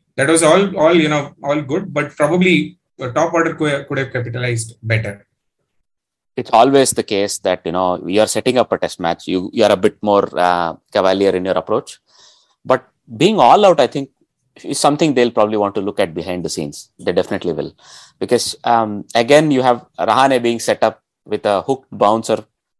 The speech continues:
Speaker 2: and then next one, he's sitting down, fine legs throat. Kohli being set up for that co-, cover drive that he's always looking. You know, speaking of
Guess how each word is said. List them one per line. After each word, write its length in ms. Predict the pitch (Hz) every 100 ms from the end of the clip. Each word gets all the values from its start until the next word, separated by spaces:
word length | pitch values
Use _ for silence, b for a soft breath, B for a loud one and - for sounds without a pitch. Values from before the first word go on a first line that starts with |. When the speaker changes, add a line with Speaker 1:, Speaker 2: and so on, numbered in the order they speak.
| _ _
Speaker 2:
and 140 | 95 98
then 240 | 110 107
next 240 | 101 101 -
one, 120 | 104
he's 180 | 110 104
sitting 260 | - 101
down, 340 | 98 95 92 - _
fine 240 | - 95
legs 200 | 101 -
throat. 340 | - 90 90 _ b b b _
Kohli 300 | 135 147 151
being 160 | 131 123
set 200 | 131 120
up 120 | 117
for 160 | 117 101
that 260 | 107 - _ -
co-, 180 | 107
cover 220 | - 113 113
drive 200 | 113 104
that 120 | 98
he's 140 | 101
always 260 | 95 98 95
looking. 320 | 95 104 98
You 80 | 101
know, 260 | 147 - 131 76
speaking 320 | - 131
of 100 | 135